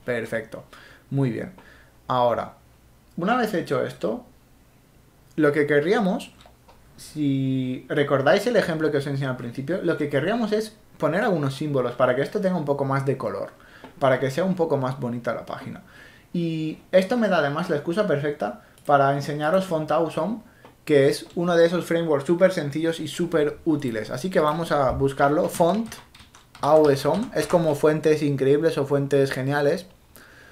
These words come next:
¿De acuerdo? Aquí tenéis un montonaco de iconos. Mir-, entráis en icons y aquí los veis. Tenéis todos estos iconos.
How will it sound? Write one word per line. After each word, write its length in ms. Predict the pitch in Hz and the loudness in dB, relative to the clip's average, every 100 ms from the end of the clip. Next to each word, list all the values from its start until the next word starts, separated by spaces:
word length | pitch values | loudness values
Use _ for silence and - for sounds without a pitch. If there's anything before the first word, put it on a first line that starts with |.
| - - - - - _ _ _ _ - | -20 -20 -20 -20 -20 _ _ _ _ -6
¿De 100 | - | 4
acuerdo? 460 | 147 143 151 214 - - _ | 4 6 4 2 -2 -12 _
Aquí 220 | 151 143 214 | -2 -2 0
tenéis 320 | 220 214 202 | 2 2 0
un 100 | 196 | 0
montonaco 600 | 170 156 151 147 151 160 | -2 0 0 0 0 2
de 80 | 139 | 2
iconos. 500 | - 117 107 - - | 0 -6 -8 -14 -14
Mir-, 240 | - 143 135 | -6 -6 -4
entráis 380 | 147 143 156 180 | -2 0 2 0
en 100 | 180 | -2
icons 380 | 180 214 214 | -2 -2 0
y 80 | 151 | 0
aquí 180 | 127 147 | 0 2
los 180 | 143 123 | 0 0
veis. 220 | 117 117 | -2 -2
Tenéis 300 | 139 165 170 | -4 -2 0
todos 260 | 175 175 175 | 2 2 -2
estos 320 | 165 165 - | -4 -6 -8
iconos. 420 | 131 123 107 | -6 -6 -6